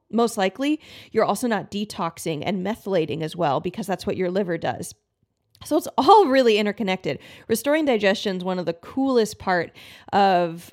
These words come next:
I don't, I don't know why. I, lo-, I like, number one, res-, removing a pathogen, so that's, like, a given. Yeah, yeah, we're gonna do that. Restoring digestion is cool because people don't realize how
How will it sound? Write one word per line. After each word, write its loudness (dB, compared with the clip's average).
I 2
don't, -2
I 2
don't 2
know 2
why. 2
I, 2
lo-, 0
I 0
like, -2
number 0
one, 2
res-, -6
removing -2
a -4
pathogen, -4
so -2
that's, -2
like, -6
a -2
given. -4
Yeah, -4
yeah, 0
we're -4
gonna -6
do -4
that. -4
Restoring -2
digestion -2
is -8
cool 0
because 0
people -4
don't 0
realize 0
how 2